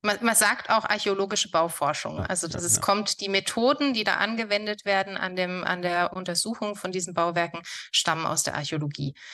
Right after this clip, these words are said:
Speaker 1: Und die Zeichnung ist ein ganz wichtiges Instrument. Das heißt, dass man einfach wirklich dies, das zeichnet und dann in diese Zeichnung dann diese, diese Befunde aufnimmt.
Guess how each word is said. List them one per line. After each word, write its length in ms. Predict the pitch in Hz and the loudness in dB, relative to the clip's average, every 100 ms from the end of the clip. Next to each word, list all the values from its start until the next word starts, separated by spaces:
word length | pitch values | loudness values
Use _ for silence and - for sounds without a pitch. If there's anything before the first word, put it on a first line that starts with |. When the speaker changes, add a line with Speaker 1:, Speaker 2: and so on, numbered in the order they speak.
| - - - | -14 -14 -6
Speaker 1:
Und 100 | 185 | 0
die 120 | 190 | 4
Zeichnung 540 | 151 185 175 202 214 202 | 6 6 4 2 0 2
ist 160 | 180 190 | 2 2
ein 40 | |
ganz 280 | 170 175 - | 0 0 0
wichtiges 420 | 175 - 175 160 | -4 -4 2 4
Instrument. 760 | 175 165 - 165 139 - - - | 4 0 -2 -4 -4 0 -2 0
Das 140 | 170 | -2
heißt, 200 | 160 156 | -2 -2
dass 140 | 160 - | -4 -4
man 120 | 165 | -2
einfach 280 | 156 175 160 | 0 -2 -2
wirklich 340 | 170 - 170 | -2 -2 -4
dies, 280 | - 165 - - | 0 2 0 -2
das 260 | 165 151 | 2 4
zeichnet 640 | - 180 170 208 - 196 190 | 4 4 2 2 0 -2 -2
und 140 | 175 | -4
dann 140 | 160 160 | -4 -4
in 160 | 185 | -6
diese 260 | 175 170 151 | -2 0 0
Zeichnung 580 | - 156 165 - 180 165 | 0 2 2 0 -6 -4
dann 180 | 156 160 | -4 -4
diese, 360 | 165 - 160 | -4 -4 -4
diese 220 | 156 156 | -4 -4
Befunde 480 | 156 - - 175 165 | -6 -6 -4 0 0
aufnimmt. 480 | 147 160 165 160 | 0 -2 -8 -10